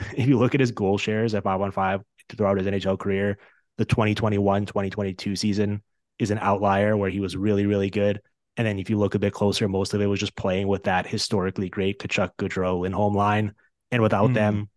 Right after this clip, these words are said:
Speaker 1: he's essentially been, like, a fifty to fifty-one percent goal share player throughout his career, which is fine. It's, like, very, it's a very
Speaker 2: Yeah.
Speaker 1: Noah Hanifin stat, which is, like,
Speaker 2: Yep.
Speaker 1: not nothing, but also not something that I'm excited to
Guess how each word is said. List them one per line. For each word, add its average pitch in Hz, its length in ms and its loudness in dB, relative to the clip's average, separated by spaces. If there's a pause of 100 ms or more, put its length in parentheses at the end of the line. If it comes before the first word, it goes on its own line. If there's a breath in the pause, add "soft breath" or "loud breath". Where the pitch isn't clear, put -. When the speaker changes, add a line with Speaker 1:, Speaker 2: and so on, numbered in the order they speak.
(280)
Speaker 1:
he's 107 180 -4
essentially 107 480 0
been, 101 180 0
like, 101 160 -2
a 101 60 -4
fifty 113 380 -4
to 101 80 0
fifty-one 98 540 0
percent 95 380 -4 (160)
goal 104 180 2
share 101 220 0
player 98 480 0
throughout 98 280 0
his 95 120 -2
career, 95 460 -2 (380)
which 104 140 -6
is 92 120 -2
fine. 92 540 -2
It's, 110 140 -4
like, 95 140 0
very, 101 320 0
it's 110 140 0
a 117 40 2
very 117 180 4
Speaker 2:
Yeah. 185 60 8
Speaker 1:
Noah 110 300 2
Hanifin 104 420 -4
stat, 101 360 -2 (220)
which 110 140 0
is, 107 120 0
like, 113 180 -2 (160)
Speaker 2:
Yep. 147 220 6
Speaker 1:
not 196 180 4
nothing, 110 420 0
but 110 160 0
also 110 220 2
not 104 240 0
something 104 280 -4
that 98 220 -6
I'm 117 120 -4
excited 101 420 -2
to 104 240 -4